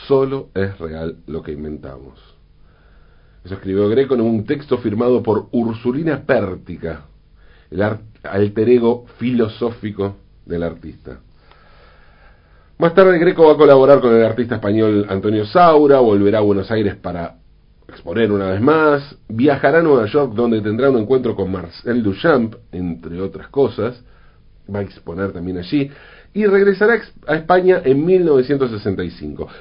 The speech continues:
Primero se instaló en Madrid, pero luego, luego, le comunicó a sus allegados que viajaría a Barcelona para poner fin a su vida en lo que explicó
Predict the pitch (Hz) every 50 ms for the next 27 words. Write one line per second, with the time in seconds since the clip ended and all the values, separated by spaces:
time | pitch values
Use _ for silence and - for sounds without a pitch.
0 | - - 151 196 220 240 240 220 - - 143 135 135 - 127 120 139 135 135 123
1 | 120 107 92 87 80 69 65 - - - - - - _ _ - - _ _ -
2 | 139 147 160 175 196 226 240 226 202 160 139 139 143 - - 104 147 185 180 143
3 | 117 117 117 123 123 - - - - _ _ _ _ _ _ _ _ _ _ _
4 | _ _ _ - 98 123 - 127 131 147 170 208 220 - - - 190 214 208 208
5 | 202 190 - _ - 135 131 - 131 120 139 123 110 127 131 147 156 156 160 160
6 | 156 156 - - - 143 147 139 131 135 143 147 147 143 - - 151 156 170 190
7 | 190 190 185 170 - - 113 123 117 113 113 113 127 123 135 143 151 156 156 165
8 | 170 165 _ _ _ _ _ _ - - - - _ _ - 113 117 117 117 117
9 | 127 135 147 143 131 - - - - 92 98 98 101 95 - - _ _ _ _
10 | _ - 123 117 - - 131 127 135 156 170 170 175 175 170 165 - - - 113
11 | 120 117 117 113 104 - 113 117 117 - - 107 101 - - - - _ - 107
12 | 107 110 104 104 - - 156 180 180 170 160 -